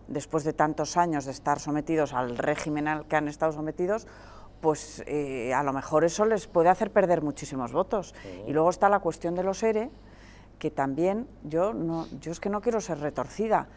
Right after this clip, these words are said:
Speaker 1: pero, pero incluso puede ser una especie de, de, de mensaje, ¿no? De señal para decir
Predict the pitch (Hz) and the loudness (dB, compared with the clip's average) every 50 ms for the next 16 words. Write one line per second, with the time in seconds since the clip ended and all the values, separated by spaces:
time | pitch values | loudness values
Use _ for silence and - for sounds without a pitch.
0 | - - - - - - - - - 170 160 151 156 147 143 143 139 135 - - | -20 -20 -20 -20 -20 -20 -10 0 2 2 4 4 4 2 2 0 -2 -4 -4 -6
1 | 151 139 143 139 135 143 - 107 151 151 143 - 147 147 139 - 143 - - 170 | -4 -4 -4 -4 -6 -8 -8 -6 -6 -6 -6 -6 -8 -8 -6 -8 -8 -2 2 2
2 | 175 190 185 - 208 196 196 196 196 190 185 180 - - 185 180 190 185 180 180 | 2 2 2 -2 -4 -2 -2 -2 -2 -2 -4 -4 -2 -4 -4 -2 0 0 2 4
3 | 175 165 160 151 160 156 151 151 147 - - 135 151 151 143 143 139 135 - - | 4 4 4 2 2 2 2 0 -2 -4 -6 -4 -2 -2 0 0 -2 -2 0 2
4 | 202 220 - - - 175 151 165 190 220 214 185 165 160 151 147 143 143 139 139 | 2 2 2 0 -4 -4 -2 0 0 2 2 2 2 2 2 2 2 0 0 -2
5 | - - - 156 143 151 175 196 208 196 190 180 - 151 147 147 143 143 147 - | -2 -4 -6 -4 -2 0 2 2 2 2 2 0 0 2 2 2 2 0 -2 -4
6 | - 165 160 143 | -2 -2 -2 -2